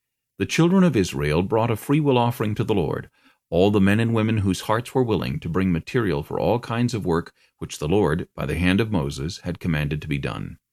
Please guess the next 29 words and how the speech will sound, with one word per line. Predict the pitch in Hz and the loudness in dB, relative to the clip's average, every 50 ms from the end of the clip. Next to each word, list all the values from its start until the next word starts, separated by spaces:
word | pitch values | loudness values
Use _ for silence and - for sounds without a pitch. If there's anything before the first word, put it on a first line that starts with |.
| _ _ _ _ _ _ - - - _ _ | _ _ _ _ _ _ -20 -20 -20 _ _
And | - 82 78 | -2 0 2
Moses | 85 117 143 156 143 - 160 147 - | 2 2 2 2 2 0 -2 -2 0
said | - 160 160 151 - | 0 0 -2 0 -2
to | 170 | -2
the | 151 160 156 | -4 -2 -2
children | - - 151 143 147 135 127 | -2 -2 0 2 2 2 2
of | 110 95 | 2 0
Israel, | 78 67 - 62 50 50 50 - - _ _ _ _ _ _ _ | -2 -4 -4 -6 -6 -8 -8 -12 -14 _ _ _ _ _ _ _
"See, | - - - - 120 120 127 139 131 - - | -10 -6 -2 2 2 2 2 2 0 -2 -2
the | 113 | 0
Lord | 104 107 110 123 120 | 2 2 2 2 2
is | 123 110 - | 0 -2 -4
called | - - - 135 135 156 143 123 | -6 -4 -2 0 0 0 0 0
by | 113 120 127 | 0 2 2
name | 131 117 107 107 110 113 110 | 2 2 2 2 2 2 0
Bezalel, | 107 127 117 101 104 73 53 - - - - _ _ _ _ _ _ | 0 -2 -2 -2 -2 -4 -4 -6 -10 -14 -18 _ _ _ _ _ _
the | 85 | -6
son | - - 101 98 113 | -4 0 0 0 2
of | 120 | 2
Uri, | 123 139 135 131 120 90 87 92 95 107 - _ _ | 2 2 2 2 2 0 0 0 -2 -4 -6 _ _
the | - 107 | -6 -6
son | 98 - 110 104 | -4 -2 -2 -2
of | 110 110 - | -2 -2 -2
Hur, | - 101 73 57 50 - - _ _ _ _ _ _ | -2 -2 -2 -2 -4 -8 -10 _ _ _ _ _ _
of | - 82 78 | -6 -4 -4
the | 78 78 | -4 -6
tribe | - - - 87 80 87 90 | -4 -4 -2 -2 -2 0 -2
of | 107 107 104 | -4 -4 -2
Judah. | - 113 95 78 53 50 50 | -2 -2 -2 -2 -4 -8 -10